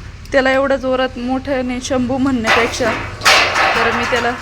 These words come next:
शुभूच म्हणते. ते उडत नाही. थांबा, मी तुम्हाला दाखवते,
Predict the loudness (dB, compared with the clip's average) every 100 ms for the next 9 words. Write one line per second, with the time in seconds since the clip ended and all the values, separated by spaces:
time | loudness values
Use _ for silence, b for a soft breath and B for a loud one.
0 | -10 -14 -10 -8 -6 -6 -4 -4 -4 -6
1 | -10 -12 -14 -14 -16 -16 -16 -16 -16 -16
2 | -16 -18 -16 -18 -18 -18 -16 -16 -16 -16
3 | -16 -16 -16 -16 -16 -16 -16 -12 -10 -8
4 | -8 -10 -10 -10 -10 -8 B B B B
5 | B B -14 -14 -12 -10 -10 -12 -12 -10
6 | -12 -12 -12 -12 -10